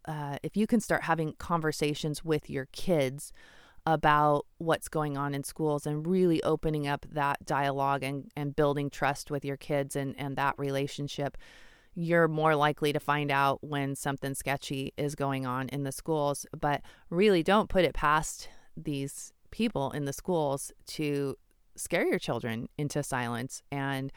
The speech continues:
the indo-, indoctrination that our kids are facing is really strong. And as we know,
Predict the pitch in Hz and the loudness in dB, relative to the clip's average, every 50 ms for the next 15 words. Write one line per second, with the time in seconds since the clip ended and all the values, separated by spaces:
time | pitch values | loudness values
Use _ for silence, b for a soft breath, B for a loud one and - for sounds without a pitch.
0 | B 156 165 160 156 151 160 156 - - 160 160 156 156 165 202 - - 156 151 | B -2 0 2 4 4 4 2 2 0 -2 0 2 2 2 2 0 -2 -2 -2
1 | 156 175 220 - - 151 131 131 135 135 - 147 160 143 139 - - - 139 143 | 0 -2 -2 -2 -2 -4 -4 -4 -6 -8 -8 -2 0 0 0 0 -2 -2 -4 -2
2 | - - 175 170 165 147 139 - - 156 180 190 - - 139 135 - 151 151 - | -2 0 -2 0 0 0 -4 -2 -2 -2 -2 -2 -4 -4 -6 -4 -4 -6 -6 -6
3 | - 165 175 175 160 160 - - - 165 185 233 180 123 127 147 139 - 147 156 | -4 -2 -2 -2 -2 -2 -4 -4 -2 2 2 2 2 2 0 -4 -4 -4 -4 -4
4 | 151 - 151 156 156 156 156 156 151 156 185 226 185 139 139 143 156 | -2 0 0 0 0 -2 -2 -4 0 0 2 2 4 2 2 2 0